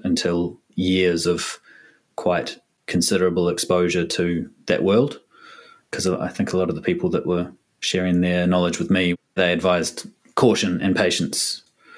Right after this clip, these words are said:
So yeah, you don't really need much to get going. You can buy stocks within twenty-four or forty-eight hours, even if you don't have an account. You can get set up totally online, sometimes just totally on your phone, and off you go.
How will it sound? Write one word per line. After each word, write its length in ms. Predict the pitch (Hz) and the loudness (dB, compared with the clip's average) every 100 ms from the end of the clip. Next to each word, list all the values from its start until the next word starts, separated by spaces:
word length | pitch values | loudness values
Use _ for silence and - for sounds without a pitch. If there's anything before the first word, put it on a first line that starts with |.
| - - _ _ _ _ _ | -20 -20 _ _ _ _ _
So 220 | - 107 | 0 2
yeah, 320 | 107 107 120 | 4 4 4
you 160 | 95 104 | 4 4
don't 260 | 123 135 - | 6 6 4
really 400 | - 123 117 107 | 2 4 6 6
need 280 | 101 101 - | 6 4 2
much 300 | 92 - - | -2 -2 -2
to 80 | 87 | 0
get 180 | 95 82 | 0 0
going. 280 | 85 80 | 0 2
You 120 | 92 110 | 2 4
can 140 | 110 | 4
buy 200 | 101 98 | 4 2
stocks 460 | 92 95 87 - - | 0 0 -2 -2 0
within 460 | 87 85 82 - - - - _ | 2 2 0 -2 -10 -20 -20 _
twenty-four 420 | - 87 85 90 | -4 -2 0 2
or 60 | 85 | 0
forty-eight 420 | - 92 87 82 | 2 2 2 2
hours, 380 | 85 82 80 80 | 2 2 0 0
even 220 | 80 82 | -2 0
if 120 | 80 | -2
you 80 | 82 | -2
don't 220 | 85 82 | -2 0
have 320 | 87 82 - - _ _ _ _ | 0 -2 -6 -14 _ _ _ _
an 80 | - | -4
account. 400 | 78 92 80 78 | -2 -2 -2 -2
You 120 | 82 | -2
can 140 | 85 85 | 0 0
get 180 | 92 | 0
set 220 | - 87 82 | 0 0 2
up 300 | 80 - - | 0 -2 -2
totally 320 | 98 87 82 | 0 2 2
online, 420 | 80 85 85 82 | 2 2 2 0
sometimes 400 | - 82 82 80 | 0 -2 -2 -2
just 140 | - | -4
totally 260 | - - 80 | -2 0 0
on 140 | 82 | 0
your 80 | 76 | -2
phone, 400 | - 85 85 85 - _ _ _ _ _ | -2 0 0 -2 -6 _ _ _ _ _
and 120 | - | 0
off 160 | 92 - | 0 2
you 60 | - | 2
go. 320 | 104 107 | 2 0